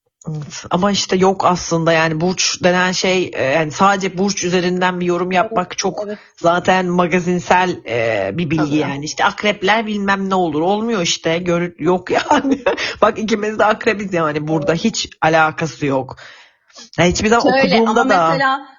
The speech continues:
Speaker 3: ama mesela bende akrep stelyumu var. Yani akrebin dibini yaşıyorum ben mesela. Hani benim öyle bir özelliğim var. Sadece burç olarak değil, çok fazla detay var haritada tabii ki.
Speaker 1: Evet.
Speaker 3: Ama
Speaker 2: Evet,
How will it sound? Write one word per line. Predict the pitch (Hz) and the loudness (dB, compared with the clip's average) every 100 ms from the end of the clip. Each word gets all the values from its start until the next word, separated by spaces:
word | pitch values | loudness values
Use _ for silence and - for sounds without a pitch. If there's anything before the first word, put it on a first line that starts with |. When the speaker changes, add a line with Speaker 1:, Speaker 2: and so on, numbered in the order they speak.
| _ | _
Speaker 3:
ama | 190 233 | 0 0
mesela | 262 277 208 | 0 2 4
bende | 220 226 262 | 4 2 2
akrep | 220 226 262 262 | 2 0 -4 -4
stelyumu | - 240 233 220 208 | 0 2 2 -2 -2
var. | 185 170 | 0 0
Yani | 180 180 185 | 0 0 0
akrebin | 214 214 240 247 220 | -2 -2 -4 -4 -4
dibini | 202 226 226 | -2 -2 -2
yaşıyorum | 208 - 185 165 165 | -4 -4 -4 -4 -6
ben | 165 170 | -8 -6
mesela. | 170 175 196 - 170 | -8 -6 -6 -4 -4
Hani | 170 170 | -4 -2
benim | 196 208 | -2 0
öyle | 190 202 196 180 | 0 0 0 -2
bir | 180 - | -2 -2
özelliğim | 185 175 175 165 165 143 | -2 0 0 0 -4 -4
var. | 151 | -4
Sadece | 185 233 226 233 202 | 0 2 2 0 -2
burç | 220 233 | -4 -4
olarak | 233 220 220 233 233 | -2 0 0 0 -4
değil, | 240 247 381 - - - - | -4 -4 -6 -8 -20 -20 -4
çok | 240 233 | -4 0
fazla | 226 202 269 254 | 0 2 2 0
detay | 247 285 302 | 2 2 2
var | 226 180 | 2 2
haritada | 175 170 214 208 - | 0 -4 -4 -6 -6
tabii | - - - | -6 -8 -6
ki. | 151 | -2
Speaker 1:
Evet. | 151 151 | -2 2
Speaker 3:
Ama | 285 | 2
Speaker 2:
Evet, | 349 | 2